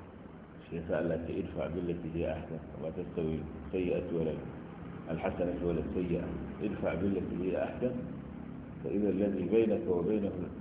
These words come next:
بينه عداوة كأنه ولي حميم. Babu yadda za a yi kyawa-, kyakkyawan aiki da mummuna su zama ɗaya, ba su taɓa zama ɗaya ba. Idfa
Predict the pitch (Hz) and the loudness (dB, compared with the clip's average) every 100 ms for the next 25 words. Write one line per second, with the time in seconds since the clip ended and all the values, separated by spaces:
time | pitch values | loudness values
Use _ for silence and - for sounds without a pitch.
0 | 82 98 107 92 90 82 87 113 104 - | -4 0 0 2 0 2 4 4 4 0
1 | 95 90 95 87 82 80 80 76 78 71 | 0 0 0 0 0 0 0 -2 -4 -6
2 | 76 - - - - - - - - - | -6 -10 -12 -12 -12 -14 -14 -14 -14 -14
3 | - - - - - - - - - - | -14 -14 -16 -16 -16 -16 -16 -16 -14 -6
4 | 80 101 95 101 98 92 92 87 87 87 | 2 4 4 2 4 2 2 2 0 -2
5 | - - - - - 104 104 104 104 101 | -6 -10 -10 -12 -2 4 8 8 8 4
6 | - - 101 - 101 104 - 104 104 95 | 0 -6 -8 0 4 6 6 2 0 0
7 | 82 78 87 101 98 71 73 73 78 76 | 0 0 0 0 0 -2 -4 -4 -4 -4
8 | 69 - - - - 78 104 107 76 78 | -6 -12 -14 -14 -14 -6 -6 -6 -6 -6
9 | 76 73 71 76 67 - - - - - | -4 -4 -4 -4 -6 -8 -10 -14 -14 -14
10 | - - - - - - - - - - | -14 -14 -14 -14 -14 -14 -14 -12 -12 -10
11 | - - 95 120 117 - | -10 -4 4 4 6 4